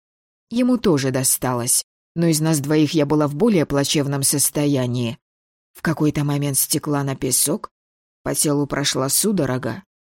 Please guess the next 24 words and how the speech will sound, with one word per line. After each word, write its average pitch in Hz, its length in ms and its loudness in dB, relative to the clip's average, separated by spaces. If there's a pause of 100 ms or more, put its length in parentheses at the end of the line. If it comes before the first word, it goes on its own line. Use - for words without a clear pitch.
(140)
Я 170 240 2
выгнулась 143 720 0 (220)
и - 80 0
с - 100 2
удивлением 170 640 4
узрела, 147 340 2
что 156 180 0
вернулась 143 440 2
в - 40 -10
человеческий 147 840 2
облик. 123 500 0 (500)
Вскользь 160 440 0
отметила, 151 520 0
что 151 180 0
дракон 147 440 -2
больше 143 320 0
не 143 140 0
нападает. 139 720 -2 (420)
Да 151 160 -2
и 147 80 2
дракона, 165 480 -2
кажется, 143 480 -4
тоже 190 380 -4
нет. 123 320 -6